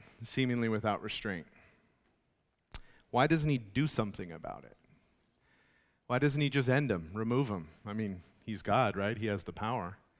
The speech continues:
You know, there's many that struggle with the apparent conflict between God being holy and omnipotent and almighty, with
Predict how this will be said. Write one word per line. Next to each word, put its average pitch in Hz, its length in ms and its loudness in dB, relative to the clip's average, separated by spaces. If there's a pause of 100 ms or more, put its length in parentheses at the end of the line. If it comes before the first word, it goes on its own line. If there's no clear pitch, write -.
(1500)
You 156 60 6
know, 160 40 10
there's 160 200 8
many 196 240 10
that 165 240 8
struggle 139 800 4 (420)
with 143 160 4
the 143 120 6
apparent 165 760 4
conflict 143 840 2
between 135 640 0 (580)
God 135 440 10
being 131 260 6
holy 139 760 0 (920)
and 110 200 4
omnipotent 123 840 2
and 120 140 0
almighty, 120 840 2 (720)
with - 560 10